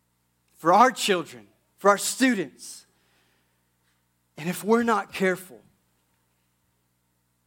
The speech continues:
if we're not careful, even though the spirit is willing, the flesh is weak. And we see the words here of the Savior echoed through Peter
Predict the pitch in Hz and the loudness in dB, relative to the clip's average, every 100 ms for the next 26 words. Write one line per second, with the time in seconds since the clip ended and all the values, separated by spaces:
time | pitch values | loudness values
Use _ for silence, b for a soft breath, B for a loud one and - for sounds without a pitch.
0 | _ 170 170 202 233 240 196 - 214 214 | _ -14 -4 0 2 0 -2 -2 -2 -2
1 | - 120 _ _ _ _ _ _ _ _ | -8 -20 _ _ _ _ _ _ _ _
2 | _ _ _ 196 233 233 220 208 - 262 | _ _ _ -4 0 0 0 -4 -6 -2
3 | 247 220 160 175 214 202 143 120 b b | -2 -2 -8 0 0 0 -6 -14 b b
4 | b _ 147 - 170 180 - - 143 - | b _ -20 -12 -4 -4 -4 -10 -14 -20
5 | - _ _ _ _ _ _ _ _ _ | -20 _ _ _ _ _ _ _ _ _
6 | _ _ _ _ _ _ _ _ _ _ | _ _ _ _ _ _ _ _ _ _
7 | _ _ _ _ _ _ 151 165 165 - | _ _ _ _ _ _ -2 -2 -2 -6
8 | - 220 214 175 135 - _ _ - 175 | -2 0 0 -2 -6 -16 _ _ -8 -4
9 | 165 196 190 180 - 196 180 156 165 - | 0 2 0 -2 -2 0 0 -2 -10 -2
10 | 190 185 160 170 - 220 233 226 175 - | 0 0 -2 -4 0 0 4 2 2 -8
11 | - 220 240 196 151 - b b b b | -4 0 2 0 -8 -20 b b b b
12 | b _ _ _ - 202 202 151 127 | b _ _ _ -8 -4 -2 -4 -12